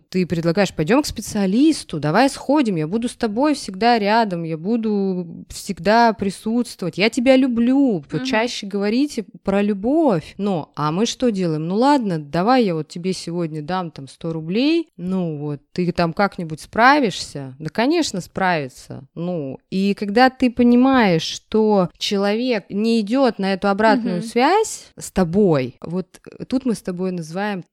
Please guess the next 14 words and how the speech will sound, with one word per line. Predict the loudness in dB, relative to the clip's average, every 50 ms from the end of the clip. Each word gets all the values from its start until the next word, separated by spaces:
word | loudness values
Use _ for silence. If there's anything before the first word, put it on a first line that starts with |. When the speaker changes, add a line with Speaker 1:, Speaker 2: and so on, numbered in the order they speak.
| _
Speaker 1:
это | -4 -4 -4 -4 -6 -4
токсичностью. | -6 -6 -6 -8 -8 -8 -8 -6 -8 -10 -10 -12 -14 -16 -18 -18 -16 -14 -14 -16 -18 _ _ -2
Speaker 2:
Ну | -2
смотри, | 0 2 0 0 0 0 2 2 2
это, | 2 0 -2 -4
знаешь, | -4 -2 -2 -2 -2 -2 -2 -4
это | -6 -6 -6 -6
тоже | -4 -2 0 0 0 -2
ходить | -2 -4 -4 -4 -4 -6 -4
по | -6 -4
тонкому | -2 -2 -2 -2 -2 -4 -4 -2 -2
льду, | -2 -2 0 0 0 0 -2 -4
потому | _ -8 -8 -6 -6 -4 -4 -4
что, | -4 -6 -6 -6 -4 -2 -2 -2 -4 -6